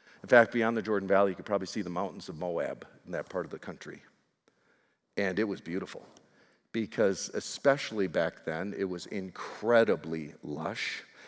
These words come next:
It was so lush that sheep could probably be fenced there instead of rotated on depleted pastures. I mean, it just would, it would grow. There was water there. And so it was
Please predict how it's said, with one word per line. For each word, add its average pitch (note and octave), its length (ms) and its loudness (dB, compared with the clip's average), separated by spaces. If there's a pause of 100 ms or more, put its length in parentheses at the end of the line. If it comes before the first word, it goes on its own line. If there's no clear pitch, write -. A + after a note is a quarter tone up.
(160)
It C#3+ 200 6
was G#2+ 200 4
so - 280 -2
lush A2 500 2
that G2+ 180 2
sheep - 420 -2
could G#2 180 -4
probably B2 380 4
be G#2 160 -2
fenced - 720 -2
there F2+ 240 2
instead F#2+ 340 2
of G2 160 0
rotated G#2 580 0
on F#2 220 -6
depleted G#2+ 580 -6
pastures. G#2 600 -2
I - 20 -10
mean, E2+ 140 -8
it B2+ 160 6
just E2+ 260 -8
would, D#2 160 -10 (380)
it C3+ 200 6
would D#2+ 220 -6
grow. A2+ 460 2
There F#2 100 -2
was G2+ 220 -4
water F#2+ 640 2
there. D#2+ 380 -4 (500)
And A2 180 4
so A2+ 300 4
it C#3+ 160 6
was A2 300 2